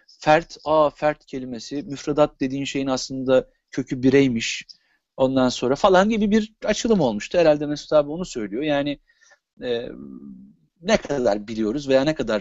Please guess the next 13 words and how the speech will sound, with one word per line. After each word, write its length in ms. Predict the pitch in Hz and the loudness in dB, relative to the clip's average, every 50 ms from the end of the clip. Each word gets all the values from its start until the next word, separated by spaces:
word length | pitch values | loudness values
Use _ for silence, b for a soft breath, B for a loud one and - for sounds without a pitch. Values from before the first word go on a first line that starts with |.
| - _ | -4 _
farkındayız 520 | - 123 113 - - 107 95 101 139 151 | -2 -2 -2 -2 -4 -8 -6 -6 -4 -2
ama 180 | 156 139 117 127 | -2 -2 -2 -4
müfredat 480 | 151 143 - - 131 143 147 147 _ 127 | -6 -8 -8 -4 -2 -2 -2 -2 _ -6
dediğimiz 440 | 113 113 110 107 104 - - - _ _ _ _ | -6 -6 -6 -6 -6 -8 -12 -16 _ _ _ _
şeyin 440 | - - - 127 110 107 127 160 - _ _ _ _ _ | -10 -4 -2 0 0 0 -2 -4 -8 _ _ _ _ _
temelinde 580 | - 147 143 135 120 117 107 104 110 127 151 165 - _ _ _ _ _ _ _ _ | -2 0 2 2 2 2 2 2 2 0 0 -2 -6 _ _ _ _ _ _ _ _
birey 360 | 135 117 151 156 160 156 151 | 0 2 6 6 8 6 6
kelimesi 560 | 151 - - 135 117 113 110 104 98 - 98 95 | 4 0 -2 -2 0 0 0 -2 -4 -4 -6 -8
var. 140 | 82 87 | -8 -8
Yani 180 | 95 90 92 - | -8 -8 -8 -8
kelimenin 380 | - - 156 147 160 160 170 160 | -2 0 2 4 4 4 2 0
kendisinin 560 | - - 135 123 120 - - 123 127 135 127 | -2 -4 -2 -2 -2 -2 -4 -4 -4 -6 -6
kökü 360 | - - 107 - - 127 | -6 -6 -6 -6 -6 -8